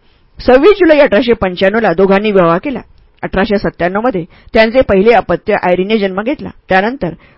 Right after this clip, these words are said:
मेरी क्युरीने आपले संशोधन कार्य चालू ठेवले.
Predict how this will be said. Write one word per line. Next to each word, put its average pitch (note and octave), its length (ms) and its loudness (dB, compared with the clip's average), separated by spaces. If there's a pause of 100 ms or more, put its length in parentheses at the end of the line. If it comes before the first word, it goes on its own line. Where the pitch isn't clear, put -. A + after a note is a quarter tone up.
मेरी B3+ 300 6
क्युरीने G#3+ 380 2
आपले G3 320 -2
संशोधन G3 420 -2
कार्य F3 400 -4 (120)
चालू F#3+ 240 4
ठेवले. C#4+ 280 -4